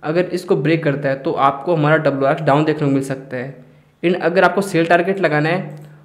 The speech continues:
तो आपको हमारे यहाँ पर ज़ीरो पॉइंट सिक्स वन एट Fibonacci level दिखाई दे रहा है वन पॉइंट फ़ोर वन पे। उसके बाद में अगर आप long term के लिए sale target लगाना चाहते हो,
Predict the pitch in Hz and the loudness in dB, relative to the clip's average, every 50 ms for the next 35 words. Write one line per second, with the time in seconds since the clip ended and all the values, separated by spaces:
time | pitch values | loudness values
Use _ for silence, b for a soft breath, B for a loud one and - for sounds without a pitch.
0 | B B _ - 208 202 - 160 - 196 202 - 202 196 190 185 180 180 185 185 | B B _ 0 2 4 6 4 4 4 2 0 0 2 2 4 4 4 4 4
1 | 160 156 151 190 185 165 170 196 196 196 196 180 175 180 180 180 - 202 196 196 | 2 2 2 0 -2 0 2 2 4 4 4 4 2 2 2 0 -2 -6 -6 -6
2 | - 185 180 180 165 131 175 170 175 165 151 147 175 185 175 170 175 185 180 190 | -4 -4 -4 -2 -2 -2 -4 -4 -2 -2 -2 -2 -2 0 0 2 0 0 0 -2
3 | 196 170 160 165 165 175 175 165 175 190 190 190 - 175 180 185 180 - - 143 | -2 -2 0 2 2 2 2 2 2 0 0 -2 -2 -2 -2 -2 -4 -2 -2 0
4 | 139 143 139 135 135 139 131 127 135 - B B B B B B B B B - | 0 0 0 -2 -2 -4 -4 -4 -4 -8 B B B B B B B B B -10
5 | 185 - - 220 214 175 175 160 160 160 170 185 190 - - 170 185 185 180 180 | -10 -6 2 2 4 6 8 6 6 6 4 0 -2 0 -2 0 2 2 0 0
6 | 180 165 170 175 185 185 190 196 196 196 196 196 196 196 196 170 160 165 160 156 | 0 0 0 0 0 0 0 0 0 0 0 2 0 0 0 0 0 2 2 2
7 | 160 165 160 156 143 143 143 151 151 151 147 147 - 156 160 175 | 2 -2 -2 -2 -2 0 0 -2 -2 -2 -4 -6 -4 -4 -4 -4